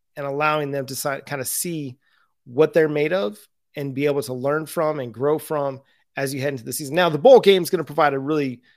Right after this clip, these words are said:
good opportunity for that, assuming you make a bowl game. I assume that they'll make a bowl <laughs> game. I assume they'll win at least one of these final three games, if not all of them.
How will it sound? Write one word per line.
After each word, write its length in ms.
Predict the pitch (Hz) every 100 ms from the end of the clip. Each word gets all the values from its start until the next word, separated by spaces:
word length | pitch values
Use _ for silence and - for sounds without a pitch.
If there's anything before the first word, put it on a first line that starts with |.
| _ -
good 140 | 151
opportunity 500 | 156 143 143 151 147 165
for 120 | 165
that, 240 | 165 180
assuming 420 | 147 - 175 143
you 80 | 123
make 300 | 123 139 151
a 40 | 147
bowl 200 | 156 165
game. 320 | 175 185 208 _ _ _ _ _ _ _
I 180 | - 135
assume 280 | 160 - 165
that 100 | 147
they'll 140 | 180
make 180 | 165 170
a 40 | 165
bowl 180 | 185
<laughs> 0 |
game. 240 | 151 156 160
I 140 | 143
assume 240 | 151 202 170
they'll 160 | 143
win 160 | 151 160
at 100 | 135
least 240 | 156 -
one 200 | 131 143
of 60 | 151
these 180 | 170 -
final 240 | 175 170
three 180 | 185 180
games, 360 | 180 190 196 - _ _ _ -
if 220 | 143 151
not 240 | 151 139 147 _ _
all 180 | 120 147
of 80 | 165
them. 220 | 220